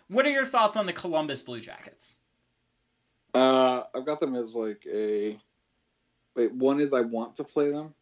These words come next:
Speaker 1: Well, I don't know.
Speaker 2: Right.
Speaker 1: Should we say six you wanna, like, is the one you'd wanna play them? I don't, like, I
Speaker 2: I think, let's, let's do most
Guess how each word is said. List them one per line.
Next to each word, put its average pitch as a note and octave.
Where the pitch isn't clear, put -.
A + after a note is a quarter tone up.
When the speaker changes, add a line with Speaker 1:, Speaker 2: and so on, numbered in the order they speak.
Speaker 1:
Well, C4+
I D#4
don't E4+
know. C#4
Speaker 2:
Right. A#3+
Speaker 1:
Should B3+
we E4+
say F#4
six -
you A3
wanna, A3+
like, G3+
is F3
the G#3
one G#3
you'd G#3+
wanna A3
play A3+
them? A#3
I G#3+
don't, A3+
like, G#3+
I F3
Speaker 2:
I D#3
think, G3+
let's, F3+
let's G#3
do A3
most D#3+